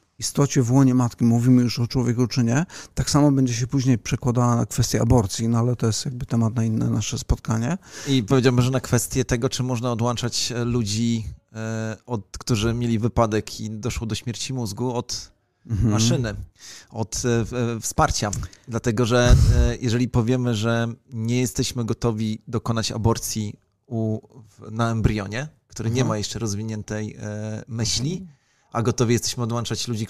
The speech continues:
Speaker 2: po wypadkach motocyklowych, których stwierdzamy śmierć mózgu, wiemy, że nie żyją, ale ich ciało, e,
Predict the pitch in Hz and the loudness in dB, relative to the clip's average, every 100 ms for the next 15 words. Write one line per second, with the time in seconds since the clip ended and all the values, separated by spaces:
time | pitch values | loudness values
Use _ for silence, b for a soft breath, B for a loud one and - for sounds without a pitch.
0 | - 107 110 117 - 107 120 - 117 127 | -6 -6 -4 -4 -4 -6 -6 -6 -6 -4
1 | 117 113 - 120 - - 139 123 131 110 | -4 -4 -6 -6 -6 -6 -4 -2 -2 -2
2 | - 113 107 - 107 92 110 123 117 123 | -4 -4 -6 -6 -6 -2 -2 -2 -2 -2
3 | 127 113 110 107 107 107 - 110 110 110 | -2 -2 -2 -2 -2 -4 -2 -2 0 -2
4 | 107 - 107 104 | -4 -8 -8 -8